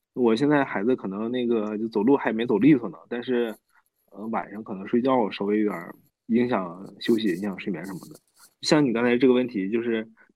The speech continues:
单独待一天的这个，这个问题，我媳妇儿就说过，说孩子别说待一天了，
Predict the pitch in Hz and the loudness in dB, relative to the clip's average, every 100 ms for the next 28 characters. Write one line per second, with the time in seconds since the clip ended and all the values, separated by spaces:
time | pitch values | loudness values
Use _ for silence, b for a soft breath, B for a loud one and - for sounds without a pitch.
0 | - 139 127 120 113 120 117 113 113 110 | -2 0 2 2 2 0 0 -4 -4 -6
1 | 120 101 95 98 104 101 104 101 82 95 | -4 -6 -6 -6 -6 -6 -6 -10 -10 -4
2 | 104 - 110 135 117 117 - _ _ _ | -4 -2 -2 2 2 0 -10 _ _ _
3 | - 120 - 95 95 90 80 _ b b | 0 0 2 -2 0 -4 -6 _ b b
4 | b _ - 139 131 131 - _ _ _ | b _ 0 6 8 6 2 _ _ _
5 | - - 101 117 135 127 127 127 127 120 | -18 -10 -6 0 0 0 0 -2 -2 -2
6 | 113 120 117 90 90 | -2 -2 -4 -10 -12